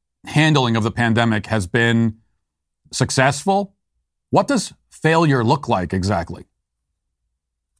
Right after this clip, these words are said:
How would we know what failure looks like? How would we know, how do we know how to judge his performance? If eight hundred thousand people dying is not failure in a pandemic response, then, then what is?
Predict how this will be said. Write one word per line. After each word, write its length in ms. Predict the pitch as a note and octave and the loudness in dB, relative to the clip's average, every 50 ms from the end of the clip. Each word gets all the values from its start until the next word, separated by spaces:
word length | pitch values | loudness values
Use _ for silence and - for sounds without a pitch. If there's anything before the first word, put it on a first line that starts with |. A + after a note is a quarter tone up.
| _ - C3+ - - | _ -18 -16 -8 0
How 180 | - G#3 G#3+ | 2 2 2
would 120 | C4 D4 C4+ | 2 2 0
we 140 | B3+ A#3+ G3+ | 0 2 2
know 320 | F3 E3+ E3+ E3+ E3+ D#3 | 2 4 4 4 4 2
what 300 | D3 C3+ A#2+ C3 C#3+ C#3+ | 0 0 2 0 0 0
failure 420 | - - - D#3+ D#3+ D#3 C3 A#2 | -2 -2 0 2 2 2 2 0
looks 240 | G#2+ G#2 G2 - - | 0 -2 -2 -4 -2
like? 300 | - G#2 F2+ D#2 D2+ - _ - - - - | -2 -2 -2 -2 -6 -12 _ -20 -20 -8 0
How 120 | - E3 | 2 2
would 80 | A#3 C4 | 2 4
we 120 | C4 B3+ | 2 2
know, 340 | G#3+ F#3+ F#3 F#3 F3+ F3 E3 B2+ C3 D3 - | 2 4 4 4 4 2 0 -2 -4 -4 0
how 100 | - G#3+ | 0 0
do 60 | B3+ | 0
we 100 | C4 B3+ | 2 2
know 120 | A#3 A#3 | 2 2
how 100 | G#3 F3+ | 4 2
to 120 | F#3 F3+ D3 | 2 0 0
judge 420 | A#2+ A2 C3+ C#3+ C#3+ C3+ A#2+ G#2+ | -2 0 2 2 2 2 0 -2
his 160 | G#2+ B2 A#2+ | -2 -2 -4
performance? 600 | A2 - A#2+ G#2+ - B2+ A#2+ G#2+ F2 C#2+ - - _ _ _ _ _ _ _ _ _ _ _ _ _ _ _ _ _ _ _ _ _ _ _ _ _ _ _ _ - | -2 -4 -4 -2 0 0 0 0 -2 -8 -14 -20 _ _ _ _ _ _ _ _ _ _ _ _ _ _ _ _ _ _ _ _ _ _ _ _ _ _ _ _ 0
If 240 | - D#3+ D#3 C#3+ C#3 | 2 2 2 2 2
eight 100 | E3 F#3 | 2 2
hundred 220 | F3+ G#3 G3+ F3 | 2 2 2 2
thousand 180 | E3 E3+ E3 D3 | 2 2 2 2
people 160 | D#3+ D3+ C#3 | 0 0 2
dying 380 | C3 C#3+ C#3+ C#3+ C3+ B2 B2 B2 | 2 4 4 4 2 2 0 -2
is 140 | A#2+ B2+ A2+ | -2 -2 0
not 280 | D3 C#3+ C#3+ C#3+ C#3+ - _ _ _ _ _ - C3+ C3 | 2 2 2 0 -2 -10 _ _ _ _ _ -18 -16 -12
failure 500 | - - F3 F#3 G3 G3 D#3 B2+ A2+ G#2+ | -4 2 2 4 4 4 4 2 2 2
in 100 | A2 A#2+ | 0 0
a 40 | |
pandemic 420 | A2 A#2+ B2 A#2+ A#2 C3+ C3+ C3 - | 2 2 2 2 2 2 0 0 0
response, 480 | A#2+ G#2+ - - A2 G2+ F#2+ F#2+ - | -2 -4 0 0 2 2 2 -2 -2
then, 340 | - A#2 A2+ A2 G#2+ A2 - - - _ _ _ _ _ - | -2 0 0 0 0 -2 -4 -8 -18 _ _ _ _ _ -6
then 220 | B2+ B2 A#2 A#2 | -2 0 0 2
what 160 | C3 C#3+ C#3 | 2 2 2
is? 320 | C#3 A#2 - - - - | 2 -2 -4 -8 -16 -20